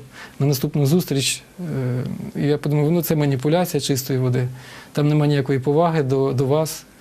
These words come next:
що берете участь в тих зустрічах. І зовсім не цікаво, для чого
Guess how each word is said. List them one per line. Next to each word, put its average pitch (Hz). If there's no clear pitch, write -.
що -
берете 139
участь 143
в -
тих 135
зустрічах. 139
І 143
зовсім 151
не 147
цікаво, 135
для 127
чого 147